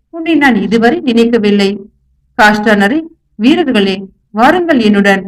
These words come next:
என்று உத்தரவிட்டு திரும்பினாள். "அவனை நகர விடாதீர்கள்" என்று நாகபாணன் அங்கு வந்துவிட்ட யவன தலைவனுக்கு உத்தரவிட்டான். யவன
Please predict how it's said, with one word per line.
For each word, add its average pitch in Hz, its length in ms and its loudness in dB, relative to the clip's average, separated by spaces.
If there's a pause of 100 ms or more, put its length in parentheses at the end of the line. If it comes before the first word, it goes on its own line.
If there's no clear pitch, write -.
(280)
என்று 226 360 2 (140)
உத்தரவிட்டு 226 640 -2 (100)
திரும்பினாள். 208 680 2 (1400)
"அவனை 233 300 4 (100)
நகர 247 400 2
விடாதீர்கள்" 202 560 -2 (260)
என்று 240 300 2
நாகபாணன் 202 760 -2 (120)
அங்கு 285 300 -2
வந்துவிட்ட 247 560 0 (120)
யவன 208 440 -2
தலைவனுக்கு 202 560 -4
உத்தரவிட்டான். 208 800 0 (880)
யவன 311 380 0